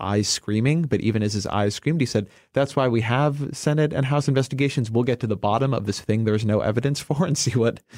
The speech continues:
see what the truth is." And it has been amazing to me to watch Trump says something like that, and then his whole party has to figure out a way to say, "Well, maybe. Well, okay."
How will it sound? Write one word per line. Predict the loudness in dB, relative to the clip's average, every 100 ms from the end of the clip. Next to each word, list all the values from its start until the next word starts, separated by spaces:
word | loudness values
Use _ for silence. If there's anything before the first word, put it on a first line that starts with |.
| -20 -8
see | 0
what | 0 0
the | -2
truth | 0 -2 0
is." | -4 -6 -12 _ _ _ _ _ _
And | 2 4 2 0 -6 _ _
it | 0
has | 0
been | 0 -2
amazing | 0 0 0 0 2
to | 2
me | 2
to | 0
watch | 0 -2 -2 -4 -10 -12 _ _ _ -10
Trump | -4 -2 -2
says | -4 -2
something | -2 0 0
like | -2 -2
that, | -4 -4 -2
and | 0
then | 0
his | 0 -4
whole | -2 -2
party | -2 -2 0 2 0 -6 -14 _ _ _ _
has | -2 -2 -2
to | -4
figure | -2 -2 0 2
out | 2 0
a | 2
way | 2 2
to | 0
say, | -2 0 0 -2 -6 _ _ -2
"Well, | 2
maybe. | 2 0 -2 -10 _ _ _ _ _ _ -2
Well, | -2
okay." | 0 -4 -4